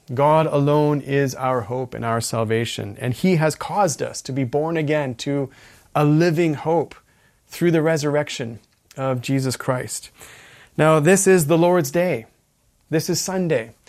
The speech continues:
This is the first day of the week. This is the day when God raised Jesus from the dead. And his resurrection is a declaration that sin and death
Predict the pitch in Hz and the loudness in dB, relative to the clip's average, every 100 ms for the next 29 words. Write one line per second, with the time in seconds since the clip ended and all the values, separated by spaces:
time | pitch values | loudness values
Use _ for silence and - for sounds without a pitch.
0 | - - _ - 180 - 175 143 165 - | -20 -20 _ -4 -2 2 0 0 -4 0
1 | 208 190 - 180 185 175 175 127 139 135 | 0 0 -2 -2 0 -2 -4 -4 -2 2
2 | 175 165 147 180 202 170 160 165 175 175 | 2 2 -2 -4 -2 -2 0 2 2 2
3 | 175 160 156 156 147 147 160 160 131 127 | -2 -2 -2 -2 -2 -2 -2 -2 -2 0
4 | 160 160 156 147 - 127 123 151 139 143 | 2 2 0 -2 -8 -6 0 2 2 -2
5 | - - 139 135 123 123 117 113 _ - | -4 -4 -2 0 0 0 -2 -6 _ -20
6 | - - - - - - 147 147 143 135 | -20 -20 -20 -20 -16 0 2 4 2 4
7 | 196 208 165 170 180 165 160 165 - 147 | 4 6 4 4 4 4 4 2 0 -4
8 | 131 143 131 117 151 151 151 139 139 139 | -2 -4 -4 -2 -2 0 0 2 2 2
9 | - 123 110 - _ - - _ _ 143 | -4 -8 -12 -20 _ -20 -20 _ _ -2
10 | 143 - - 180 147 110 98 _ _ _ | 0 -2 0 2 0 -2 -12 _ _ _
11 | - _ 135 127 113 135 120 - - | -20 _ -2 -2 0 0 -2 -10 -20